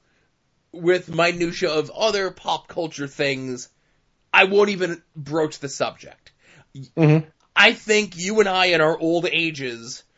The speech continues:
Speaker 1: whether it be with friends, whether it be with acquaintances, whether it be with people that have found us through this podcast or the main show or whatever it is that we've done in our lives,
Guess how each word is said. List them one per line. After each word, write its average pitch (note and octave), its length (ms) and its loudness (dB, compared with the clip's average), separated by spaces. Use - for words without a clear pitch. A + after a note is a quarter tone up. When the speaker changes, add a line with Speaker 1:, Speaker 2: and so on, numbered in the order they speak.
Speaker 1:
whether E3+ 280 0
it D#3 80 -4
be D#3 240 0
with B2 180 -10
friends, A#3 680 -2
whether C3 200 -4
it B2+ 40 -8
be B2+ 120 -8
with A#2 120 -12
acquaintances, F#3+ 880 -2
whether E3+ 360 2
it D#3 80 -2
be C#3 400 -4
with C#3+ 280 -2
people F#3 340 -6
that D#3+ 180 2
have D#3 140 -8
found F3+ 380 0
us E3+ 240 -2
through C#3 500 -4
this F3+ 320 0
podcast F3 640 0
or C3+ 40 -10
the B2 80 -12
main G3+ 360 -4
show F#3+ 420 0
or C#3 160 -4
whatever C#4+ 320 4
it C4 60 -6
is B3 120 -6
that E3 120 -4
we've E3+ 220 -10
done E3 320 -2
in G3+ 140 6
our G#3+ 160 4
lives, C#3 640 2